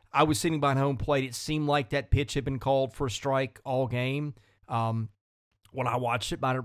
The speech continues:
immediate reaction was strike three, game's over. Uh, but I'm not the guy who makes that call.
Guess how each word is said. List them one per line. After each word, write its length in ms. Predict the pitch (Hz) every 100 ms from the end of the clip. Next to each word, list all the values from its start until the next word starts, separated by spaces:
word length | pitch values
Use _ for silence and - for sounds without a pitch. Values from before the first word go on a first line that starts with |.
| - 143
immediate 360 | 120 127 131
reaction 440 | 127 123 117 156 131
was 140 | 123
strike 380 | - 139 127 -
three, 240 | 151 143
game's 320 | 120 113 117
over. 340 | 160 147 98 92 - _ -
Uh, 140 | 113 113
but 100 | 151
I'm 140 | 160
not 160 | 170 -
the 60 |
guy 180 | 160 156
who 60 | 151
makes 240 | 151 -
that 160 | 156 -
call. 320 | 175 104